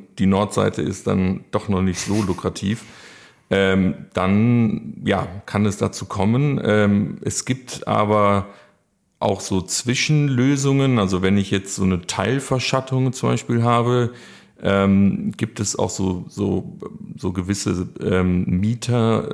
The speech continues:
sozusagen, ähm, zum Beispiel, ähm, ja, die, die sozusagen einfach, ähm,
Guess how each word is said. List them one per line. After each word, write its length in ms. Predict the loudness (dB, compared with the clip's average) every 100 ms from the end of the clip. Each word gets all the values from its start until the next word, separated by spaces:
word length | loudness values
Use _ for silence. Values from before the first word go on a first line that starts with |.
| -6
sozusagen, 640 | -8 -4 -2 2 2 0
ähm, 760 | 0 0 0 0 0 -2 -4 -8
zum 180 | -6 -4
Beispiel, 720 | -4 -4 -4 -2 -2 -2 -2
ähm, 480 | -2 0 0 0 -2
ja, 120 | -2
die, 360 | -2 -2 -2 -4 -12 -20 -8
die 80 | -2
sozusagen 420 | -2 -2 -2 0
einfach, 460 | -2 0 -2 -4 -14 -20 _ _ -8
ähm, 480 | 0 2 2 2 0